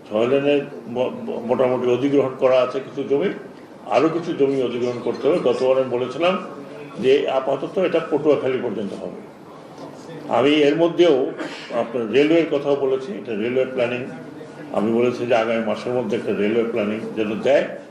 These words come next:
সেই ডিপিপি তৈরি হবে, ডিপিপি বোধহয় আগের তৈরি আছে, সেগুলো যাতে, আহ, করে। এবং এটাও রেলওয়ে আপাতত আমাকে পটুয়াখালী প-, বরিশাল পর্যন্ত তারা রাজি হয়েছে, কারণ বরিশালের পরে এটা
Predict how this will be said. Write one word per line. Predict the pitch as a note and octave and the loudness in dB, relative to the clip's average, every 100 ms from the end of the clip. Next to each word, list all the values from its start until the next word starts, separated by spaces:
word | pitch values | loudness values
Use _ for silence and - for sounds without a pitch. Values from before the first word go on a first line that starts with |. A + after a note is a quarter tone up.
| - - - - A#2 | -20 -20 -20 -10 -2
সেই | A#2 | -2
ডিপিপি | G2+ A2+ A#2 A2 B2 | -2 -4 -6 -2 -2
তৈরি | A#2+ A#2+ A#2 | 0 2 2
হবে, | A#2 G#2 | 0 -2
ডিপিপি | A#2 G#2+ A2+ B2 | -4 -2 -2 -2
বোধহয় | A#2+ C3+ C3 | 2 4 2
আগের | A2 A2+ B2 - | 0 0 -2 0
তৈরি | B2+ B2 A#2+ | 0 2 2
আছে, | A#2 C#3+ | 0 -4
সেগুলো | D3 A#2 B2 C#3+ - - - - - - - | -4 -4 2 2 2 -4 -14 -16 -16 -14 -6
যাতে, | A2+ G#2+ | -4 -2
আহ, | A#2 D#2 - - B2 - | -2 -4 -8 -2 -2 2
করে। | A#2 B2+ - - | 2 4 2 -2
এবং | - A#2+ A#2+ | -4 -4 -4
এটাও | B2+ A#2 E3 F3+ G3 | -4 2 4 4 2
রেলওয়ে | B2+ B2+ C#3 C#3 - - | -2 0 0 0 -4 -6
আপাতত | A#2 A2+ A2 A#2 | -6 -6 -8 -2
আমাকে | C#3 A2 A2+ E3 G3 - - - - - - - - | 0 0 -4 -4 -6 -8 -16 -18 -18 -18 -18 -18 -4
পটুয়াখালী | C3 C3 C#3+ D3 D#3+ D#3+ | 0 4 4 2 0 -2
প-, | D3+ A#2+ A2+ | -2 -2 2
বরিশাল | D#3 - D#3 C#3+ | 2 2 0 0
পর্যন্ত | B2 A2 G2 F#2+ - - - - - | -2 -2 -2 -2 -4 -14 -14 -10 0
তারা | G#2 G#2 G#2 | 2 2 2
রাজি | A2+ G#2 A2 | 0 0 0
হয়েছে, | B2+ A2+ | 0 0
কারণ | - A2+ G#2 | 0 0 0
বরিশালের | B2 D3+ D3 C#3+ | -2 0 0 2
পরে | C3+ C#3+ G3 - - - - - - | 4 4 2 -2 -12 -18 -18 -18 -12
এটা | - | -6